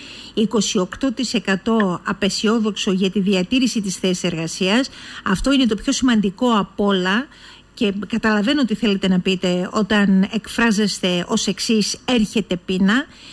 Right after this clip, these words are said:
Το πενήντα επτά τοις εκατό δηλώνει αντίστοιχα αισιόδοξο, σαράντα εννέα τοις εκατό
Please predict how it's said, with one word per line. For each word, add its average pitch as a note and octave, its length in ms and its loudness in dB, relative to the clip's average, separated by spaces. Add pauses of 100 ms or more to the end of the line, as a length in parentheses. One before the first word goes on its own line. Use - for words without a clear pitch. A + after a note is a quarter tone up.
(260)
Το G3 320 0
πενήντα G3+ 320 2
επτά F#3 320 -4
τοις B3+ 200 -10
εκατό A#3 300 -4
δηλώνει B3 520 2
αντίστοιχα A3 480 0
αισιόδοξο, G3+ 640 -2
σαράντα F3+ 420 -2
εννέα A3 320 2
τοις G#3+ 200 -8
εκατό G3+ 500 -4